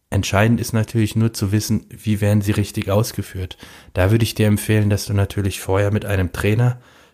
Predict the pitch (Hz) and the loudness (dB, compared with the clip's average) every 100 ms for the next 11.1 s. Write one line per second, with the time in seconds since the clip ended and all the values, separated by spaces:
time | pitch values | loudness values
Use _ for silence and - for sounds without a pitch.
0 | _ 98 95 98 92 113 101 98 110 117 | _ -2 0 0 0 0 0 2 2 0
1 | 117 113 110 120 117 127 123 - - _ | -2 -2 0 2 2 0 -4 -12 -20 _
2 | _ _ - 110 98 110 104 104 101 92 | _ _ -2 0 2 2 2 2 2 0
3 | 98 - 107 - - 117 123 117 117 120 | -2 -2 -4 -2 -2 0 2 2 0 0
4 | 120 120 - 101 87 - 98 98 - 113 | 0 0 0 0 0 -2 -2 -2 0 0
5 | 120 117 113 110 110 110 107 101 - 98 | 2 2 2 2 2 0 0 -2 0 -2
6 | 101 98 - 90 85 - 92 - 92 - | 0 -4 -4 -8 -8 -2 -2 -2 -8 -6
7 | 85 85 82 - 85 92 85 71 - _ | -2 -2 -2 -2 2 2 2 -2 -8 _
8 | _ _ _ _ _ _ - - _ _ | _ _ _ _ _ _ -20 -20 _ _
9 | - - 113 - 139 139 127 123 120 117 | -20 -4 -4 2 0 2 0 2 4 4
10 | 113 123 - 107 98 101 110 101 104 - | 2 0 0 0 0 -2 -2 -2 -2 -6
11 | _ | _